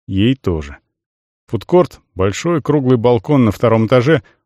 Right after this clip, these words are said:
по окружности которого расположены различные мини-рестораны. Мексиканская кухня, японская, китайская и ещё куча всего. Сажаю её в центре балкона, сам иду по кругу с подносом и через минуту ставлю на стол два супа мисо,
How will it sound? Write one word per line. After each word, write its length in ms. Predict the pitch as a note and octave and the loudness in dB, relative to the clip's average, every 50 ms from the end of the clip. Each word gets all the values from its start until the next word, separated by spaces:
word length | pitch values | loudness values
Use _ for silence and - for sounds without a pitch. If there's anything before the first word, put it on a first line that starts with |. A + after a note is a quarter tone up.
| _ _ _ | _ _ _
по 140 | - A2 G#2 | -6 -6 -6
окружности 540 | G2 - G3 A3+ G3+ F3+ D#3+ - - - B2+ | -4 -4 -6 -4 -2 -2 -4 -4 -4 -8 -4
которого 520 | - D3 C3+ _ G#3+ G#3 F#3+ E3 B2+ B2 | -2 -2 -2 _ 0 0 2 2 2 2
расположены 640 | A#2 A#2+ - _ D#3+ D#3+ F3+ G3+ E3 E3 D#3 C#3+ C3+ | 0 0 -2 _ -2 0 0 0 0 2 2 2 4
различные 600 | B2 B2 B2 A#2 C3 F3+ G3 - - D3+ C3 B2+ | 4 4 2 2 0 -4 -6 -4 -2 0 2 4
мини-рестораны. 960 | B2+ C3 C3 C3 B2+ B2 A#2 G#2+ G2+ - - A#2+ G2 F2 E2+ D#2+ D2 C#2 C2+ - _ _ _ _ _ _ _ _ _ | 4 6 6 6 6 4 4 2 0 -2 0 0 0 0 0 -2 -4 -8 -12 -18 _ _ _ _ _ _ _ _ _
Мексиканская 800 | B3 A#3 - - - - - D#3+ E3 E3 D3+ - _ - C3 A2+ | -6 -6 -4 -4 -8 -4 0 0 2 2 0 -2 _ -2 -2 -2
кухня, 420 | _ - C#3+ B2+ - - G2+ F#2 | _ -2 -2 -2 0 -2 -2 -2
японская, 640 | F#2 F#2+ F#2+ _ C#3+ D#3 D#3+ C#3+ - - - A#2 G#2 | -2 -2 -4 _ -2 0 0 0 -2 -2 0 0 0
китайская 760 | F#2+ _ - A#2+ - _ - F#3+ G3+ F3+ - - - D#3 D#3 | -2 _ -8 -10 -8 _ -4 -2 -2 -2 -4 -4 -2 -2 -2
и 140 | G3 B3 A#3+ | 0 0 -2
ещё 560 | G#3 D3+ C3+ C3 B2+ A2+ - - - D3 B2 | 0 0 2 2 2 0 -2 -2 0 0 0
куча 300 | G2 - A2+ F#2+ - F#2 | 0 0 -6 -4 -4 -8
всего. 400 | - - - G2+ F2 E2 D#2 - _ _ _ _ _ _ _ _ _ _ _ _ _ | -12 -6 -4 -4 -4 -4 -6 -8 _ _ _ _ _ _ _ _ _ _ _ _ _
Сажаю 460 | - - F3 F#3+ G3 A#3+ A#3+ G3+ D#3+ | -8 -4 -2 -2 2 4 4 6 6
её 260 | C#3+ C3 B2+ B2 A#2 | 6 6 4 2 2
в 60 | - | 0
центре 380 | - - D#3 D3 C#3 - D3+ D3+ | -2 -2 -2 -2 0 0 -2 0
балкона, 580 | C#3+ E3 F3 E3+ _ - C4+ B3+ G#3+ E3+ C#3+ | 0 0 0 -2 _ -2 -2 0 0 0 -2
сам 380 | A#2+ - - A#3+ B3 A3+ F#3+ D#3+ | -2 -2 -2 -2 0 2 0 0
иду 180 | C3 C#3 E3+ D#3+ | 0 0 -2 0
по 160 | _ C#3+ B2+ | _ -2 -2
кругу 320 | _ - F3+ F#3+ D#3 C3+ | _ 0 -2 0 0 -2
с 80 | B2 - | -4 -2
подносом 580 | _ E3 F3 G3 A#3+ C4 A3+ - - F3 F#3 A3+ | _ -2 0 2 0 0 0 0 -2 -2 0 0
и 180 | B3 A#3 G3 E3 | 0 0 -2 -2
через 280 | - - E3+ D#3+ D3 | -2 -2 -2 0 0
минуту 420 | D#3+ F#3 G3 A3 A3 F#3+ - C#3+ B2 | 0 0 0 0 -2 -2 -2 -2 -2
ставлю 420 | - - - F#3+ F3+ D3 C3 B2 | -2 0 0 0 2 2 2 2
на 160 | A#2 A#2 A#2 | 2 2 2
стол 340 | A2 - _ - B2+ A2+ G#2+ | 0 -2 _ 0 2 2 2
два 320 | G2+ G2+ G2 G#2 G#2 G2 F2+ | 0 -2 0 2 2 2 0
супа 360 | - - - A#3+ A3+ - F#3+ | -2 -4 -6 -6 -4 -2 -4
мисо, 520 | F#3 F#3 F#3+ F#3+ D#3+ - - E3 C3 G2+ | -2 0 -2 -2 -2 -2 -2 -2 -2 -4